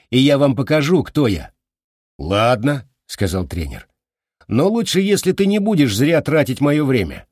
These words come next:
Мы на втором месте, и до первого нам всего одна игра». Я не понял, как это соотносится со мной,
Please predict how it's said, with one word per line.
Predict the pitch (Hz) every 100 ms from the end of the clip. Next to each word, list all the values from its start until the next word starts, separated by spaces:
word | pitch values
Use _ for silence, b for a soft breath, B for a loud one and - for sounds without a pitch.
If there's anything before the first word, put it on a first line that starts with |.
| _ _ _ _ _ _ -
Мы | 113 156
на | 143
втором | 170 170 175
месте, | 185 151 - - _ _ _ -
и | 107
до | 123
первого | 151 165 139 113
нам | 113 104 76 - _ _
всего | - 143 143 139
одна | 113 120 110
игра». | 95 76 - _ _ _ _ _ _ _ _ _ _ -
Я | 104 196 202
не | 196
понял, | - 190 147 101
как | 85 175 180
это | 170 160
соотносится | 156 - 160 156 131 -
со | 131 147
мной, | 156 196 185